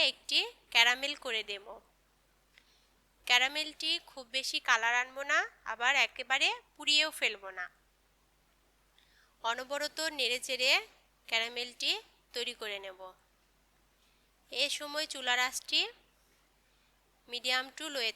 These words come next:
থাকবে। এবার এক টি চামচ ঘি দিয়ে দেব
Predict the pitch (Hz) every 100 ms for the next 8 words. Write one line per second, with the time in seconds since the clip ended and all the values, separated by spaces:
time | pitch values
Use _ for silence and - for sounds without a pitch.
0 | 233 196 - 180 - _ _ _ _ -
1 | - - 262 247 226 240 359 - _ -
2 | 220 262 - 320 - 277 269 294 - -
3 | - 269 254 247 247 330 480 - _ _
4 | _ _ _ - 233